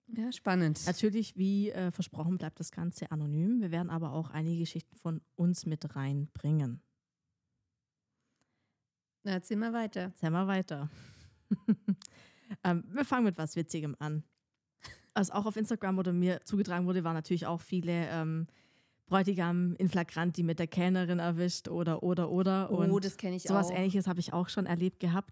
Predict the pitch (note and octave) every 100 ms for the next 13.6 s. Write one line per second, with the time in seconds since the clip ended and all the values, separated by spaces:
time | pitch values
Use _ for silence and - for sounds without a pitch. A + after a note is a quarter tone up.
0 | F3+ E3+ - - E3+ E3 E3+ E3+ _ _
1 | _ _ E3 F3 E3 F3+ E3+ G3 - -
2 | F3 - G3+ F#3+ F#3 F#3+ E3 D#3+ D#3 D3
3 | - - F3+ G3+ B3+ B3 C4 - _ _
4 | _ _ _ _ _ _ _ F#3+ - -
5 | - F3 F#3+ G3 F3 F3+ - F3 E3+ E3
6 | D#3+ - - D#3 D3+ D#3 - D3 C3+ C3+
7 | D3 - - D#3+ F#3 G#3+ A3+ A#3+ A3+ F#3
8 | E3 F#3 F3 F3 E3 D3+ D3 - C#3+ C#3+
9 | C#3+ C3+ C3+ D3+ A#3 B3 _ F3+ E3+ G#3
10 | - A3+ A3 D#3 D#3 - E3+ A#3 - -
11 | F3+ F#3 G#3 A3+ G3+ - C#3+ D3+ E3 A#3+
12 | D4 - A#3+ A#3+ - F3 - - C#3+ A#3+
13 | C4+ A#3+ F#3+ G3 G#3 -